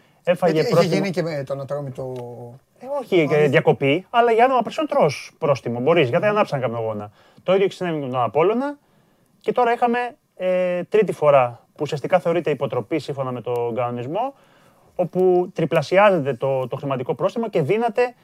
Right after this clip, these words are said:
Speaker 1: να φας ποινή, ε, από μία έως δύο αγωνιστικές και κλεισμένων των θυρών.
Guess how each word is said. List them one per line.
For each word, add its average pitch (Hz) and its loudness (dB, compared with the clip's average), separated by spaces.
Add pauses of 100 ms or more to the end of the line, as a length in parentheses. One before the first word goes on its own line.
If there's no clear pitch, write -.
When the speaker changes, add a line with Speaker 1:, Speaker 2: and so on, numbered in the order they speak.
(240)
Speaker 1:
να 165 -4
φας 196 0
ποινή, 202 -4
ε, 160 -2
από 151 -4
μία 190 0
έως 185 0
δύο 165 2
αγωνιστικές 160 0
και 156 -14
κλεισμένων 160 -6
των 160 -4
θυρών. 131 -2